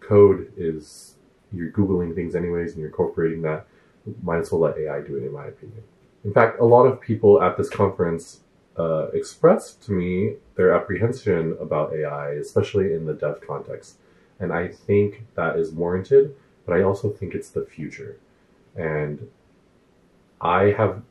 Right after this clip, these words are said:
heavily learned about all these things like vibe coding and all the different language models and which ones are the best and stuff like that. And I really think that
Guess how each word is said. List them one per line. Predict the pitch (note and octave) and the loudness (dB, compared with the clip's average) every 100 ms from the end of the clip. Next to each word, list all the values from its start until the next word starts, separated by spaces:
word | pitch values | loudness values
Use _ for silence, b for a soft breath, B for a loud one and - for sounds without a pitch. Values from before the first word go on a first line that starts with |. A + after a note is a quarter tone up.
| - | -14
heavily | - E2+ F2 E2+ F2 E2+ E2 D#2 D2+ - _ | -4 -2 0 -2 -2 -6 -6 -8 -10 -16 _
learned | F2+ E2 E2+ E2+ E2+ | -8 -4 -2 -2 -4
about | D#2 D#2 D#2 D2+ - - _ | -4 -2 0 -2 -4 -12 _
all | D#2+ D#2 D2+ | 2 2 0
these | D#2+ D2 - | -4 -10 -6
things | E2 D2+ D2 | -4 -4 -6
like | D2+ - | -8 -4
vibe | D#2+ D2 - | -2 -2 -4
coding | - D2+ C#2+ D2 C#2+ - - - | -8 -8 -8 -10 -14 -18 -18 -18
and | C#2+ C#2+ C#2+ C#2+ | -16 -14 -16 -10
all | - D#2 | -2 -2
the | - | -2
different | D2 - D2+ B1 - | -8 -8 -10 -10 -10
language | D2+ D2+ D2+ D#2 | -10 -8 -10 -8
models | D2 D2+ C#2+ D2 D2+ | -8 -6 -8 -10 -12
and | D2 D2+ | -16 -12
which | D#2+ - | -12 -10
ones | D#2+ | -6
are | D#2+ | -6
the | - | -4
best | D2 D2 - | -6 -6 -12
and | - | -20
stuff | - | -20
like | - | -20
that. | - - b b b | -20 -20 b b b
And | F#2 | -4
I | |
really | F2 F#2+ A2 G#2 | 0 2 4 2
think | - E2+ D2+ - _ b b _ _ | 0 -2 -4 -10 _ b b _ _
that | D2+ D2 C2+ | -6 -4 -8